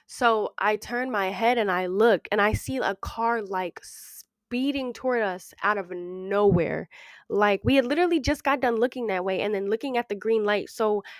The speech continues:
how in those matter of a few seconds is someone about to, like, crash into us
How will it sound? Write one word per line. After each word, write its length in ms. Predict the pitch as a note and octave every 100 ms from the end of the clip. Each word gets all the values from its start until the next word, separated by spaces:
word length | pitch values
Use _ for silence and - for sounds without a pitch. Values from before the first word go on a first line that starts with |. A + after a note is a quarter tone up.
| - _
how 340 | - A#3+ C4+
in 80 | D4+
those 220 | D4 B3
matter 300 | G#3+ G#3+ A3
of 220 | G3 G3 -
a 60 | G3+
few 260 | - A#3
seconds 560 | A3+ G#3 A3 F#3 D#3+ - - - -
is 180 | A3 -
someone 400 | B3 B3+ A#3+ G3+
about 320 | G3 G#3 G#3
to, 160 | A3+
like, 400 | G3 F#3 F3 - _ _ _ _
crash 480 | - - G#3 G#3+ -
into 300 | A3+ C4 F#3+
us 260 | E2+ D#3+